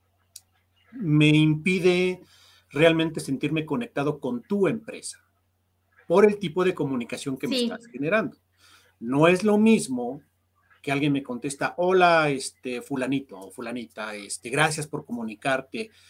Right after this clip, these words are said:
Speaker 1: ¿En qué tipo de servicio estás interesado?". O no sé, si venden algún producto, pues bueno, "¿cuál es el de tu interés?". O "Permíteme compartirte a nuestro catálogo", o lo que sea. Pero vaya, recordemos que en temas de venta,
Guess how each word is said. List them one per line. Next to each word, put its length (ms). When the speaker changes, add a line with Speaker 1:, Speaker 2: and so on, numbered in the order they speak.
Speaker 1:
¿En 140
qué 120
tipo 280
de 100
servicio 520
estás 280
interesado?". 800
O 960
no 120
sé, 220
si 200
venden 400
algún 260
producto, 480
pues 240
bueno, 280
"¿cuál 200
es 140
el 140
de 120
tu 80
interés?". 540
O 200
"Permíteme 600
compartirte 1040
a 100
nuestro 360
catálogo", 880
o 80
lo 140
que 120
sea. 260
Pero 200
vaya, 320
recordemos 560
que 420
en 560
temas 280
de 80
venta, 500